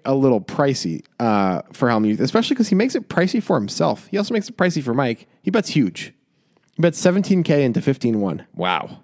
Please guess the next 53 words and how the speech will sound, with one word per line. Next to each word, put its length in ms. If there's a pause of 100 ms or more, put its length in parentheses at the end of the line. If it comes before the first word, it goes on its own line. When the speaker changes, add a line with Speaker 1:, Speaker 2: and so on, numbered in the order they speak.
Speaker 2:
That 160
is 260
crazy 720
big. 400 (180)
Speaker 1:
Yeah. 200 (1300)
Speaker 2:
Wow. 420 (1080)
It's 160
a 60
strange 540
amount 320
to 80
bet 280
considering 380
Mike 180
checked 280
it 100
back, 440
you 100
know? 180 (520)
Speaker 1:
Yeah, 180
if 80
you 80
were 60
trying 220
to 40
get 140
value 320
from 120
a 100
marginal 380
hand, 260
you 80
wouldn't 200
bet 180
this 160
amount. 300 (160)
Speaker 2:
I 60
mean, 160
what 100
does 120
Mike 200
look 160
like 160
when 100
he 60
checks 260
it 80
back? 220
Two 160
tens, 460
ace 140
jack 240
suited. 580